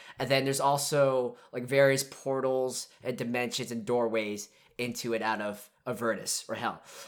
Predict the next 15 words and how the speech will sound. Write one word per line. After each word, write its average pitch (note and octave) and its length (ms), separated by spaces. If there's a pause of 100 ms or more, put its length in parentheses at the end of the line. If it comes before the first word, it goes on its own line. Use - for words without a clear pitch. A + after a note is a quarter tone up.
(360)
Going D#3 260
back D3+ 280
to D3 320
what's C#3+ 240
so D3 240
amazing F3 420
about G#2+ 380
it, G#2+ 240
it's B2 160
basically F#3 680
Mad C3+ 380
Max B2+ 260
in A#2+ 60
hell, A#2+ 320
so, A#2+ 420